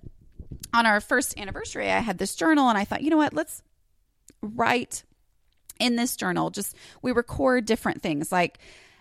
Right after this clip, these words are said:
um, the first thing we always do is things we've learned about each other. Well, in the first year, that was so easy to write things down, you know, 'cause we had gotten married and we were learning things about each other every single day.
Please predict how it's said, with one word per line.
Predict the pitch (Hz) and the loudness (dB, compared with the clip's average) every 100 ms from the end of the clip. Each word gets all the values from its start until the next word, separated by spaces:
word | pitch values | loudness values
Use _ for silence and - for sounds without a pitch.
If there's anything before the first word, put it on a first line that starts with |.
| _ 214 | _ 2
um, | 190 180 170 180 - _ _ - - | 4 2 0 -4 -8 _ _ -20 -6
the | 226 | -2
first | - 277 - | 2 0 0
thing | 247 233 | 0 2
we | - | 2
always | 202 202 | 2 0
do | 220 196 185 | 0 2 2
is | 185 | 0
things | - 247 247 | -2 0 0
we've | 220 202 | 0 -2
learned | 196 190 185 | 0 0 2
about | 170 147 | 2 0
each | - | -2
other. | - - | -4 -4
Well, | 202 - | -4 0
in | 269 | 2
the | 294 | 2
first | - 403 - - | 0 -2 -2 -6
year, | 180 170 185 269 339 _ _ _ | -2 2 4 4 0 _ _ _
that | 294 311 | 0 2
was | 311 - - | 0 -2 -10
so | - - - - 277 262 262 262 - | -10 -6 -6 -2 2 4 4 2 0
easy | 247 247 208 160 147 220 _ _ _ - | -2 -2 0 -2 -2 -8 _ _ _ -8
to | - | -2
write | 214 190 - | 4 2 2
things | 190 185 | -2 -2
down, | 214 165 - - - | 0 0 -2 -14 -6
you | 196 | -2
know, | 143 | -2
'cause | - 170 190 - - - - _ _ _ _ _ _ | -2 -4 -4 -8 -12 -16 -20 _ _ _ _ _ _
we | - 160 160 180 247 240 _ _ | -10 -6 -4 -2 -4 -8 _ _
had | 214 175 | -6 -2
gotten | 156 - | -2 0
married | 202 302 508 226 190 | -2 0 0 0 0
and | 196 | 2
we | 214 | 2
were | 214 | 4
learning | 208 196 226 247 | 4 4 4 2
things | 262 240 220 | 2 0 2
about | 220 220 | 2 2
each | 240 | 0
other | 220 214 | -2 -2
every | - 208 233 | 0 -2 -4
single | 240 214 185 | -4 -2 2
day. | 220 190 147 | 2 2 0